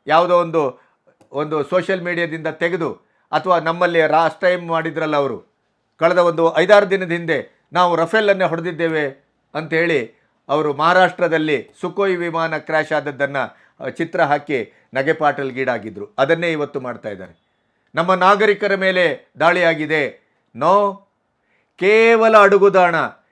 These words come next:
ಕೇವಲ ಟೆರರಿಸ್ಟ್‌ಗಳು, ಕೇವಲ ಈ ಹಫೀಜು ಮತ್ತು, ಆ, ಇವನು, ಆ, ಮಸೂದ್ ಬಳಸ್ತಾ ಇರುವಂಥ ಮದ್ರಸಾ, ಅದನ್ನಷ್ಟೇ ಟಾರ್ಗೆಟ್ ಮಾಡಲಾಗಿದೆ.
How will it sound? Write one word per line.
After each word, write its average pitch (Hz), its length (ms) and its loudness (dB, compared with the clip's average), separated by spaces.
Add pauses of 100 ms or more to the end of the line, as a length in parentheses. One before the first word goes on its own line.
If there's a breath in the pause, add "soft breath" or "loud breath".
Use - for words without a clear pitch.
(120)
ಕೇವಲ 226 480 4
ಟೆರರಿಸ್ಟ್‌ಗಳು, 190 880 0 (200 soft breath)
ಕೇವಲ 226 420 2 (440 loud breath)
ಈ 185 280 8
ಹಫೀಜು 202 720 0
ಮತ್ತು, 196 520 0 (200 soft breath)
ಆ, 156 180 4
ಇವನು, 156 480 0 (440 soft breath)
ಆ, 131 300 -2
ಮಸೂದ್ 165 420 -2
ಬಳಸ್ತಾ 196 400 0
ಇರುವಂಥ 185 340 -2
ಮದ್ರಸಾ, 175 640 2 (340 soft breath)
ಅದನ್ನಷ್ಟೇ 180 880 6
ಟಾರ್ಗೆಟ್ 156 400 6
ಮಾಡಲಾಗಿದೆ. 85 460 -20